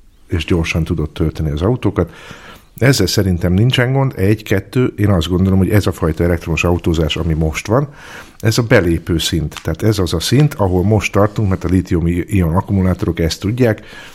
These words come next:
amint kitalálják azt, hogy mi legyen a lítium-ion he-, helyett, mint raktoráz-, raktározás,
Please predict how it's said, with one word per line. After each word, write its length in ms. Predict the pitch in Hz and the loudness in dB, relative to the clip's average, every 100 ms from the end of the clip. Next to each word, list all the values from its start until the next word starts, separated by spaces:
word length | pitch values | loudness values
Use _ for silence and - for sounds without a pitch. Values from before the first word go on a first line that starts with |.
| - - - - | -20 -20 -20 -2
amint 340 | 117 113 92 | 2 2 2
kitalálják 580 | 107 95 92 85 82 80 | -2 0 0 2 0 0
azt, 180 | 92 - | -4 0
hogy 80 | 85 | 0
mi 80 | |
legyen 240 | 95 85 80 | 2 2 2
a 40 | |
lítium-ion 800 | 80 85 92 82 82 101 90 78 | 0 0 0 0 0 0 0 -2
he-, 340 | 76 87 90 73 | -2 -2 -2 -2
helyett, 360 | 92 90 82 82 | 0 0 -2 -6
mint 140 | 78 | -2
raktoráz-, 480 | 110 - 120 117 113 | -2 0 2 2 2
raktározás, 800 | 101 107 - 120 120 113 127 123 | 2 0 2 2 2 2 2 2